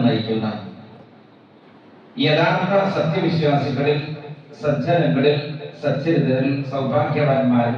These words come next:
ഉൾപ്പെടുത്തി നമ്മെ എല്ലാവരെയും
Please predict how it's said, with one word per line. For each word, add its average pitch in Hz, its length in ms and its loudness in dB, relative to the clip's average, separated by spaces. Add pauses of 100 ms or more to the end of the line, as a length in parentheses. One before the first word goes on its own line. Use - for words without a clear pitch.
(120)
ഉൾപ്പെടുത്തി 110 480 -8 (1600)
നമ്മെ 160 240 -2 (100)
എല്ലാവരെയും 139 640 0